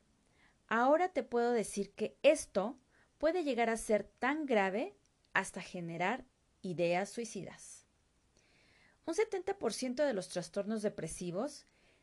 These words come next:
refieren ansiedad de diferentes grados y tipos.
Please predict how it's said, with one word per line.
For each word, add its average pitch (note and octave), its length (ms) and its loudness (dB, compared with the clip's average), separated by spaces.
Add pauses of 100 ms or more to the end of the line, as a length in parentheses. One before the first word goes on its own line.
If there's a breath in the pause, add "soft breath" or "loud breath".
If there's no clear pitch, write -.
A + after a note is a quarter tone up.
(160 soft breath)
refieren A#3+ 540 2
ansiedad F#3 680 0 (260)
de F3+ 160 2
diferentes F3 600 -2
grados G3+ 480 0 (240)
y G3 140 -4
tipos. - 600 -10